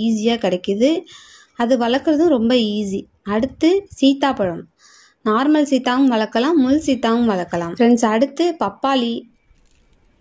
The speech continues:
அப்புறம் அன்னாச்சி. நம்ம pineapple எப்படி வளர்க்குறது அப்படின்னு நம்ம சேனல்ல ஒரு video போட்டிருக்கோம். So அதுபடி வளர்த்து நம்ம வீட்டு டெரஸ்ல வந்து already ஒரு pineapple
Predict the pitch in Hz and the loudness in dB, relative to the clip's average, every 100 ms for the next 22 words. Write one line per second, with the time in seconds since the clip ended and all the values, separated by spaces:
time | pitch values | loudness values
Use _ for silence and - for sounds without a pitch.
0 | _ _ _ - - 294 285 226 247 285 | _ _ _ -10 -2 0 2 2 2 0
1 | 277 220 - _ 233 233 226 220 214 214 | -2 -6 -8 _ -2 2 4 4 2 0
2 | 208 214 - - 240 302 330 311 254 226 | -2 -2 0 2 4 4 4 4 2 2
3 | 247 254 220 220 220 214 - 226 247 - | 2 2 2 -2 -4 -4 0 0 2 0
4 | - - - 247 262 247 220 220 226 214 | 0 2 4 4 4 4 2 2 2 2
5 | 208 202 214 208 196 - 185 - 220 269 | 0 0 0 -2 -4 -6 -8 -4 -2 -2
6 | 311 - - - - - 226 214 240 254 | -4 -10 -20 -20 -12 -2 -2 0 0 0
7 | 269 262 233 226 302 247 220 220 233 226 | 0 0 0 0 2 2 2 0 -2 -2
8 | 214 214 - 226 202 196 214 285 262 202 | -2 -2 -2 -2 0 0 2 2 2 -2
9 | 196 196 208 220 202 190 190 196 208 208 | -2 -2 0 -2 -2 -4 -2 -2 -2 -2
10 | 208 | -4